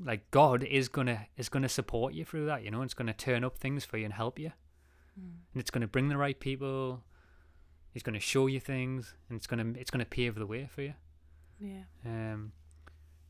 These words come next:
Speaker 1: he said, Jim, Jimmy says, "I will give some m-,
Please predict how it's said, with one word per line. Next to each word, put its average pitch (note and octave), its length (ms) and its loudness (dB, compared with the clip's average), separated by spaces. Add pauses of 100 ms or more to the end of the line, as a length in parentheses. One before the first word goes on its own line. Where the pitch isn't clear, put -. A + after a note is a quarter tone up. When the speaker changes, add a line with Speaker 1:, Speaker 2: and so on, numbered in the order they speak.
(220)
Speaker 1:
he F3 80 -12
said, - 280 -10
Jim, C3+ 360 0
Jimmy B2+ 220 -4
says, A2+ 160 -4
"I A#2 100 2
will A#2 120 -2
give B2 200 -4
some B2 420 -8
m-, B2+ 200 -6